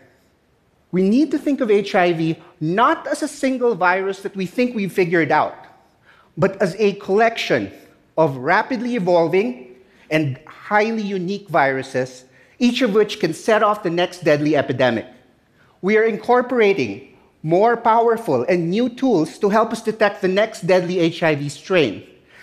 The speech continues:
And this needs to go hand in hand with urgent research on the behavior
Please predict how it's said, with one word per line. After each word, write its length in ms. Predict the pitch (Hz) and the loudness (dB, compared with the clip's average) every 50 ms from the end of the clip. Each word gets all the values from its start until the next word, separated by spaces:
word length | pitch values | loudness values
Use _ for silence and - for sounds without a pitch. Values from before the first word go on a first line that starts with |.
| - - - | -12 -4 0
And 180 | 185 196 180 | 0 2 2
this 220 | 202 269 285 - 277 | 2 0 0 0 0
needs 240 | 262 262 247 - - | 0 0 0 -2 -2
to 80 | 233 | -2
go 160 | 180 208 202 | 0 2 0
hand 340 | 196 147 196 233 254 277 269 | 0 0 0 0 2 2 0
in 80 | 285 226 | 0 -2
hand 380 | 196 175 160 123 110 107 104 - - - - - | 0 0 0 0 0 -4 -8 -12 -18 -20 -10 -2
with 280 | - 226 190 - - - - | 0 0 0 0 -2 -4 0
urgent 480 | 208 247 302 320 302 - 294 262 - 226 | 2 2 2 2 0 -2 -6 -6 -4 -2
research 640 | 233 233 226 - - 214 160 - - - - - - - _ _ _ _ _ _ _ _ - - - | -2 -2 -2 0 0 0 0 0 -2 -8 -12 -14 -14 -18 _ _ _ _ _ _ _ _ -20 -10 -2
on 140 | - 170 180 | 0 0 0
the 80 | 170 156 | 0 -2
behavior 840 | 151 180 165 - 226 233 247 240 220 247 240 240 240 233 233 - | -4 -4 -2 0 0 0 2 2 2 2 2 2 2 0 -4 -10